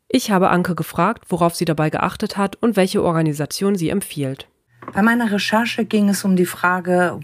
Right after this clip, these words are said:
Speaker 2: wo kommen eigentlich die Spenden wirklich bei Tieren an?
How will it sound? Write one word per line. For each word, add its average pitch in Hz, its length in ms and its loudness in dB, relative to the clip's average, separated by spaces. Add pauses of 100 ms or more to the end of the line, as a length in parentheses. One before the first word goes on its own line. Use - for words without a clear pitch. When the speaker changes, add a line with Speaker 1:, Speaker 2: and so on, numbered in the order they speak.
Speaker 2:
wo 180 240 4
kommen 160 380 -2
eigentlich 143 480 -4
die - 140 -10
Spenden 139 680 -4
wirklich 147 400 -6
bei 165 120 0
Tieren 135 500 -4
an? 120 320 -2